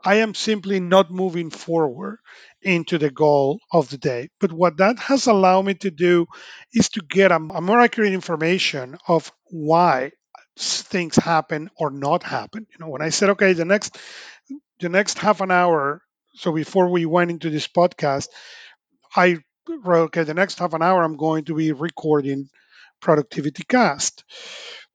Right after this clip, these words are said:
If I get to the end of that hour and I go back and say, "Okay, what I was going to do, okay, I'm, I was recording Productivity Cast. Great, I'm doing exactly what I planned." But if instead of that, I said, "Okay, I'm going to be researching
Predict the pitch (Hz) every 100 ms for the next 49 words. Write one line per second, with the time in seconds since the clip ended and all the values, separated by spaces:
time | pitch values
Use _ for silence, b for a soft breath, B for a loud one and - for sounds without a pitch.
0 | - 190 - 202 233 208 214 214 226 208
1 | 240 185 190 190 180 165 170 185 147 131
2 | 135 - _ _ - 160 156 156 175 185
3 | 160 170 160 156 - 170 170 175 156 175
4 | 175 170 135 165 165 151 151 165 214 160
5 | 147 - - 170 170 143 151 185 - 151
6 | 143 135 139 - B B B - 185 165
7 | - 170 165 - 208 175 - 208 190 156
8 | _ 156 170 175 196 214 175 165 - 175
9 | - 175 156 143 139 170 170 131 147 147
10 | 165 143 214 220 165 180 175 170 - -
11 | 175 165 190 175 190 202 196 190 165 170
12 | - 180 180 - 175 160